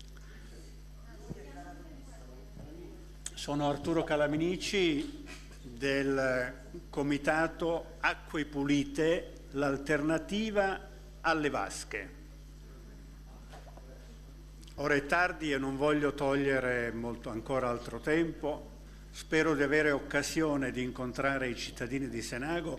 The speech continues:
e il Comitato di Senago in modo tale da poter svolgere una discussione approfondita su tutta la materia. Mi limito a fare solo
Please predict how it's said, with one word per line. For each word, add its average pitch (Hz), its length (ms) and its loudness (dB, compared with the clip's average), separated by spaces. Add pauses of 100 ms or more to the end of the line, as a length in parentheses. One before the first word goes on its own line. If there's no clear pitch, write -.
(760)
e 147 120 4
il 143 160 4
Comitato 143 680 2
di 123 100 -4
Senago 170 800 0
in 127 80 -4
modo 127 220 -2
tale 156 260 2
da 139 100 0
poter 131 400 -2
svolgere 139 640 4
una 123 180 -2
discussione 123 760 -2
approfondita 131 1040 -4 (240)
su - 280 -8
tutta 117 380 -2
la 107 120 -2
materia. 95 580 -8 (2250)
Mi 143 220 2
limito 190 340 4
a 143 60 2
fare 151 480 4
solo 151 800 2